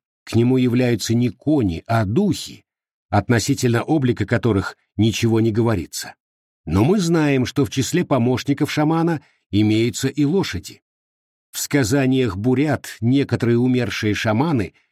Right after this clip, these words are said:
считаются обладателями белого, пегого или чёрного коня, на каком они разъезжают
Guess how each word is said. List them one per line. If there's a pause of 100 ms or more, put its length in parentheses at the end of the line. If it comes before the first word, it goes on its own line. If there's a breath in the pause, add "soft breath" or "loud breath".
(100)
считаются
обладателями
белого,
пегого (280 soft breath)
или
чёрного
коня, (600)
на
каком
они
разъезжают